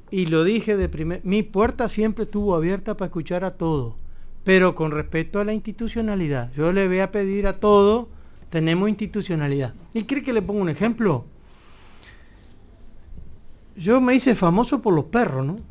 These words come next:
No por el ministerio. Creo que usted, usted, todos ustedes saben, ¿no? Este, y fui una de las personas después, por, no ti-, es difícil de entender, pero es así. Cuando a-, agarré este baile de la cotriba,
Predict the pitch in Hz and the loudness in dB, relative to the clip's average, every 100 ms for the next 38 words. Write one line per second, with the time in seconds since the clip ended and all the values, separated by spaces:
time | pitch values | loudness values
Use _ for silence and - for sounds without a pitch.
0 | - 180 185 170 156 147 170 156 - 196 | -4 -2 2 2 2 -2 -2 -2 0 0
1 | 196 196 180 165 156 139 - 208 190 180 | 0 -2 0 0 -2 -6 4 4 6 4
2 | 165 185 208 131 143 - - - - - | 2 4 4 2 -2 -8 -14 -18 -18 -16
3 | - - - - - - - - 160 151 | -16 -16 -18 -18 -18 -20 -8 2 2 2
4 | 160 151 143 131 151 - 180 156 151 214 | 0 2 2 2 -4 -6 -2 -2 0 0
5 | 240 214 180 160 156 151 151 202 170 202 | 0 0 0 0 -2 -4 -4 -2 -2 -2
6 | 220 165 135 147 147 185 180 175 247 165 | -6 -6 -4 -6 -6 -10 -10 -14 -14 -12
7 | 143 - 92 185 214 202 220 202 185 175 | -12 -12 -14 -8 -2 -2 -2 -4 -2 -2
8 | 156 160 165 247 220 220 127 - - - | -2 -4 -2 -2 -2 -4 -6 -12 -20 -20
9 | - - - - - 170 175 170 160 156 | -20 -18 -18 -16 -6 -2 2 2 4 2
10 | 156 180 151 151 180 240 - 190 165 147 | -2 -6 -6 -4 -4 -4 -4 -2 -2 -2
11 | 139 156 180 170 151 147 143 160 156 180 | -4 -4 -2 -2 -2 -2 -4 -6 -6 -4
12 | 151 135 160 | -2 0 0